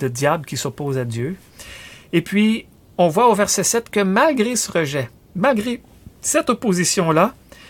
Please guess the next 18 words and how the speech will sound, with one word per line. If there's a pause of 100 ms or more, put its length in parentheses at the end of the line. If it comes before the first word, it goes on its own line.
(600)
le
Fils,
il
va
prendre
le
gouvernement
de
la
main
du
Père,
au
verset
huit
du
psaume
deux,